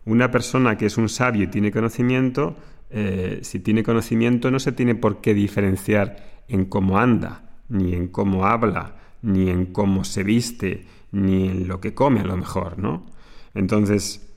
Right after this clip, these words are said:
mm, ¿por qué pregunta eso? Puede preguntar eso porque tenga, a lo mejor, en su mente una idea extraña, a lo mejor exotérica o especial, rara, de cómo ha de ser una persona sabia, ¿no? Y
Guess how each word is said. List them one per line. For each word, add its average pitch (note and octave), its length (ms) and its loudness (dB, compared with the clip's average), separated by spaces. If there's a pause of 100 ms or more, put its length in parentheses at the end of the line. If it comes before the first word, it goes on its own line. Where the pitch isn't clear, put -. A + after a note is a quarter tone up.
(160)
mm, G#2 800 0
¿por G2+ 220 0
qué D3 160 2
pregunta C3 520 2
eso? - 280 -10
Puede C3 260 2
preguntar C#3 440 2
eso C#3 260 -2
porque G#2 320 2
tenga, B2 340 2
a - 20 2
lo B2 120 2
mejor, A2+ 480 2
en F#2 200 0
su G#2+ 280 -4
mente A#2+ 580 2 (380)
una G#2+ 280 4
idea A#2 800 2
extraña, B2 880 2 (380)
a - 20 -14
lo G2+ 80 -4
mejor F2+ 300 0
exotérica A2+ 1120 0 (360)
o F#2 420 -4
especial, A#2 840 0
rara, A2+ 500 2
de G2 280 -2
cómo A2+ 340 4
ha G#2+ 60 4
de G#2 100 2
ser G#2+ 220 0
una G2+ 200 4
persona G2 520 -2
sabia, F#2+ 420 -4
¿no? C#3 160 -10 (640)
Y - 560 -2